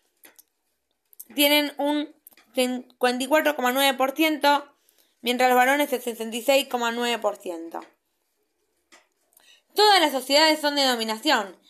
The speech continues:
En Latinoamérica, desde mil cuatrocientos noventa y dos, hay una constante dominación de clase, de género, de racismo. En un mundo donde escasea el trabajo, las mujeres somos las principales damnificadas. No accedemos e-,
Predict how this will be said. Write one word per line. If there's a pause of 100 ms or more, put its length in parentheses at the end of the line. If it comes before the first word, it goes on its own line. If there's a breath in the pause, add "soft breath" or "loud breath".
(400 soft breath)
En
Latinoamérica,
desde
mil
cuatrocientos
noventa
y
dos, (220)
hay
una
constante
dominación
de (140)
clase,
de
género,
de
racismo. (300 loud breath)
En
un
mundo
donde
escasea
el
trabajo,
las
mujeres
somos
las
principales
damnificadas. (440 loud breath)
No
accedemos (220)
e-,